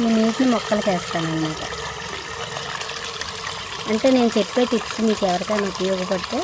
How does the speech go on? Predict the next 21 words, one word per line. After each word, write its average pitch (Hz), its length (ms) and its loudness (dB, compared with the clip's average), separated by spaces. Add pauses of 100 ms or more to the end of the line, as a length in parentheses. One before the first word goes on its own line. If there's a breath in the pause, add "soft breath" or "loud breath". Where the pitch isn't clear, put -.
(240)
అదే 180 180 0
హ్యాపీ, 170 420 -4 (200)
అందుకే 175 300 0
నేను 226 440 0
చేసే 208 320 0
ప్రతి 196 260 0 (100)
పని 185 200 0
చెప్తున్నాను. 170 680 -4 (340)
ఓకే, 311 200 0 (1400)
ఇప్పుడు 269 200 2
ఈ 269 340 4
నీళ్ళని 247 320 6
నేను 220 500 6
ఏం 208 220 4
చేస్తానంటే 202 580 0 (160)
ఇలాగా 202 300 0
మొక్కలకి 190 480 2
వేస్తూ 175 340 0
ఉంటాను 165 340 0
అన్నమాట. 151 360 -2 (400)
ఓకే, 302 180 4